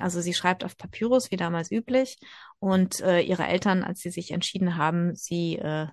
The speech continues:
soll heiraten, verbrennen quasi die, die sie finden. Sie schafft es aufgrund, weil die Alter ihr sozusagen sagt, äh, davon, äh,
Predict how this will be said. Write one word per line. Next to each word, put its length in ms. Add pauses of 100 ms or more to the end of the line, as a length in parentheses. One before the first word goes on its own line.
(100)
soll 240
heiraten, 640
verbrennen 720
quasi 360
die, 180
die 100
sie 120
finden. 440
Sie 120
schafft 300
es 200
aufgrund, 440
weil 160
die 80
Alter 240
ihr 140
sozusagen 500
sagt, 280 (140)
äh, 220
davon, 400 (800)
äh, 120